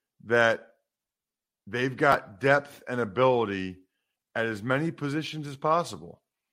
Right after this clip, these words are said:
This is why I really think Brett Veach does a good job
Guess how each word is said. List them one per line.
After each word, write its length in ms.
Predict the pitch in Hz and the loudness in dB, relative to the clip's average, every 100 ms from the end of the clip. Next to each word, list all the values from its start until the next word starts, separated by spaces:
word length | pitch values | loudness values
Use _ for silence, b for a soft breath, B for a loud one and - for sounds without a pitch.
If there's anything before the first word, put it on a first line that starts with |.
| _ | _
This 180 | 147 160 | -6 -4
is 140 | 185 165 | -6 0
why 240 | 170 156 | 6 8
I 60 | 139 | 6
really 340 | 127 131 127 | 4 2 0
think 460 | 123 123 120 113 - _ _ _ _ _ | -2 -4 -4 -8 -18 _ _ _ _ _
Brett 360 | 117 120 - | 2 2 0
Veach 280 | 104 117 117 | -6 -8 -6
does 220 | 120 113 | -6 -4
a 60 | 101 | -4
good 200 | 107 101 | -4 -4
job 480 | 101 98 104 120 | -2 0 0 -4